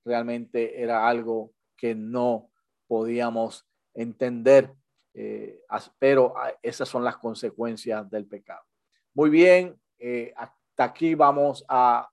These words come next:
dejarlo en esta ocasión. Estaremos con ustedes en una próxima ocasión y continuaremos donde lo hemos dejado aquí,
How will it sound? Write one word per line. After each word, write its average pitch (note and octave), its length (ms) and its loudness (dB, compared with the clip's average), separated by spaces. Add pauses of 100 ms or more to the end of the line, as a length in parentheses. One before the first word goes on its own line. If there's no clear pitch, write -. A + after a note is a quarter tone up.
dejarlo B2+ 680 2
en B2 160 -12
esta B2 240 -2
ocasión. D3+ 680 0 (240)
Estaremos C3+ 420 -4
con B2+ 180 -2
ustedes C#3 440 0
en B2+ 100 -8
una C3 200 -4
próxima B2 380 -6
ocasión D3 680 -2 (320)
y D#3 300 0
continuaremos C#3 880 0
donde C3 340 -12
lo B2+ 160 2
hemos C3 260 -2
dejado B2+ 340 2
aquí, D3 420 -2